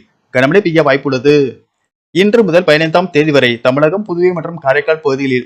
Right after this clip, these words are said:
ஒரு சில இடங்களில் அதிகபட்ச வெப்பநிலை இரண்டு முதல் மூன்று டிகிரி செல்சியஸ் இயல்பை விட அதிகமாக இருக்கக்கூடும். சென்னை மற்றும் புறநகர் பகுதிகளை பொறுத்தவரை வானம் ஓரளவு மேகமூட்டத்துடன் காணப்படும் என்றும்,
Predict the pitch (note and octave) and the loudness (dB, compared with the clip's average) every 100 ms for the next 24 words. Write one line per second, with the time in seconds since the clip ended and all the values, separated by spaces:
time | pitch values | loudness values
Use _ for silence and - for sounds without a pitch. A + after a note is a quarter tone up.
0 | A#2 C#3 D3 F#3+ D3 D3+ D#3 D#3+ B2+ C#3+ | -6 -8 -4 -2 -2 -2 -4 -4 -8 -6
1 | D#3+ D#3+ F3 C3+ C#3+ B2+ B2+ - _ _ | -6 -4 -2 -4 -4 -2 -4 -6 _ _
2 | C3+ G3+ A#3+ E3+ D#3 E3+ C3+ D3 C#3+ D#3+ | 0 2 2 0 -2 -2 -2 -2 -2 -4
3 | F#3 C#3 C3 D3 - C3 D#3+ E3 C#3+ - | -4 -6 -6 -8 -2 0 2 2 2 2
4 | A#2+ C3+ C#3+ C#3+ E3+ C3+ C#3 D#3 - C3 | 0 -2 -2 -2 -2 -4 -2 -4 -2 -4
5 | C#3 A#2+ - E3+ F#3+ G#3 G3 E3 F#3 D3+ | -4 -8 -2 0 2 0 0 -2 -2 -2
6 | D#3+ E3 F#3 F3+ D3 D3+ D#3 E3+ D3 D3 | 0 0 -2 0 2 2 0 0 -2 2
7 | C#3 D3 - A#2+ _ A2+ D3+ A#3 F#3 B2+ | 0 0 -4 -20 _ -2 0 0 -2 -2
8 | C#3+ D#3 D#3 A#2+ D3 F3+ D#3 D#3 D#3 E3 | -2 -2 -4 -2 -2 -2 -2 -2 -2 -6
9 | D#3 C3 D3+ D3+ D3 B2+ A#2 | -4 -4 -2 -4 -6 -6 -12